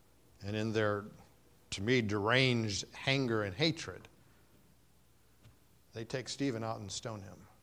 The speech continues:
Let's silence this voice that's giving us the Word of God and showing us for who we are. But it convicts. Notice in Nehemiah chapter eight, there'll be a lot of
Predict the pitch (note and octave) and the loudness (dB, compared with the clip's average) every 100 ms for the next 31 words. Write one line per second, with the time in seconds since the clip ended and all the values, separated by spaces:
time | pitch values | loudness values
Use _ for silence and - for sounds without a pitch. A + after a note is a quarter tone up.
0 | _ _ _ _ _ _ _ _ _ B2 | _ _ _ _ _ _ _ _ _ -6
1 | A2+ - C#3 D3+ C#3+ B2 G#2+ A#2 A#2 G2+ | -4 2 6 6 6 2 0 0 0 0
2 | G2+ B2 A2+ - G2 G#2+ A#2+ D3 B2 G#2 | 4 6 6 2 -4 2 4 4 4 0
3 | G2+ - G2+ A2 A2+ G#2 A2 A#2 G2 F#2+ | -2 -2 -2 0 0 0 4 4 4 0
4 | - C#3+ C#3+ A2+ G2+ - - F#2+ C3 A2 | 0 2 2 2 0 -2 -6 -6 -4 -4
5 | G2+ A#2 F2+ - - - - - _ _ | -4 -4 -6 -14 -20 -20 -20 -20 _ _
6 | _ - - - - - G3 A3 A3+ G#3+ | _ -20 -20 -20 -20 0 0 2 4 8
7 | G#3 B3+ - - D3 G3 B3+ G#3 E3 D#3+ | 10 10 6 0 0 2 4 4 4 6
8 | G3 D3+ F3 D#3+ B2+ E3 D#3 - C#3 D#3 | 6 8 8 8 8 6 6 4 4 6
9 | B2+ C#3 C#3+ A#2 A#2+ F3 F#3+ C3+ - | 6 2 2 4 10 12 12 10 2